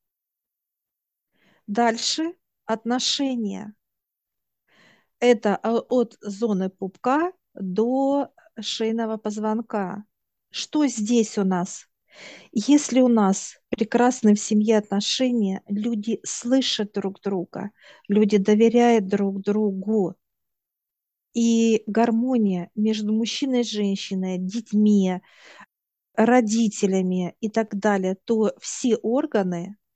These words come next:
вот от пупка, если мы возьмём эту зону, а что это? Это желудок, поджелудочная, это виды, э, ки-, э, ки-, так сказать, кишечная система, это,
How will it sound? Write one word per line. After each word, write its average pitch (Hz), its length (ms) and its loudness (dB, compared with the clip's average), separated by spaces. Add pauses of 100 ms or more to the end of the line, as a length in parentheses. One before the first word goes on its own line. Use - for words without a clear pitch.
(460)
вот 208 280 2
от 240 240 4
пупка, 214 440 2
если 190 380 2
мы 190 120 4
возьмём 202 420 0
эту 277 200 0
зону, 185 500 -2
а 214 120 -4
что 202 320 0
это? 180 280 -2
Это 180 340 -2
желудок, 226 720 -2 (380)
поджелудочная, 208 1300 0
это 190 460 -8 (880)
виды, 190 600 2 (800)
э, 202 280 2 (180)
ки-, 220 220 4
э, 220 160 0
ки-, - 280 -18
так 220 160 0
сказать, 196 420 -2
кишечная 208 640 0
система, 247 760 -4
это, 202 520 -2